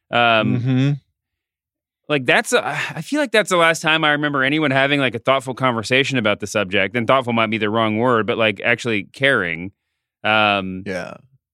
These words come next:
Speaker 1: I, it's, oh, I'm just looking right now. Of course, Rudy Giuliani, uh, some might have forgotten, was the two thousand one Person of the Year. I guess there's, uh, th-, you know, there's a lot of, there's a lot of significance attached to this list, but there's also, you know, the protester was the winner of two thousand eleven, you know? I mean, like,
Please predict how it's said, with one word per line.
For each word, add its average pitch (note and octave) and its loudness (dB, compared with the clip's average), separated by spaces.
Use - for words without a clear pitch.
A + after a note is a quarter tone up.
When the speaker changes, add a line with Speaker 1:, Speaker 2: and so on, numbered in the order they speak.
Speaker 1:
I, C3+ 0
it's, C#3 -4
oh, C#3 -4
I'm C#3 -2
just D#3 -2
looking E3 2
right D3 4
now. D3+ 4
Of C3 -2
course, C#3+ 0
Rudy D#3 2
Giuliani, C3+ 2
uh, A#2+ 2
some C3 -2
might B2 2
have A2+ -2
forgotten, A#2 0
was A#2+ -4
the A2 -8
two B2+ -4
thousand A#2+ 2
one C3+ 0
Person A2 -2
of G2 -2
the G#2+ 0
Year. A2 4
I D#3+ 4
guess G#3 0
there's, D3 0
uh, B2+ 0
th-, C#3 -10
you F#3 -2
know, B2+ 4
there's C#3+ 0
a D#3 4
lot F3 4
of, B2 -2
there's C3+ -6
a D3+ -2
lot F3+ 2
of D3 -4
significance B2+ 0
attached A#2+ 0
to A#2 -10
this A2 -10
list, F#3+ -6
but D#3 -10
there's D#3+ -4
also, D#3+ 0
you - -4
know, G#2+ 0
the A2+ -4
protester A2+ 0
was A2 0
the A2 2
winner A2 2
of G#2 -2
two B2+ 0
thousand A#2+ 2
eleven, G#2 2
you G#2+ 0
know? A2 2
I A#2+ 0
mean, B2 2
like, A2 0